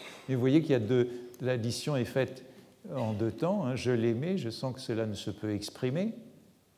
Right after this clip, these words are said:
version de quinze cent quatre-vingts, quinze cent quatre-vingt-huit, qu'en répondant, qu'en disant, parce que c'était lui, et puis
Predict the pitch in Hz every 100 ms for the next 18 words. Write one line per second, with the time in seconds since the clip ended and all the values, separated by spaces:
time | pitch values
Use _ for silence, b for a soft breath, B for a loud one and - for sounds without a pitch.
0 | _ - 95 - 113 110 110 - 104 107
1 | 113 110 110 110 - 104 104 - 98 98
2 | 104 190 - - - b b b b b
3 | b b - 156 139 131 117 107 113 117
4 | 101 110 170 190 131 123 101 98 113 170
5 | 196 B B - - 131 - - 113 -
6 | 95 110 185 190 - b b b b _
7 | 156 - 123 151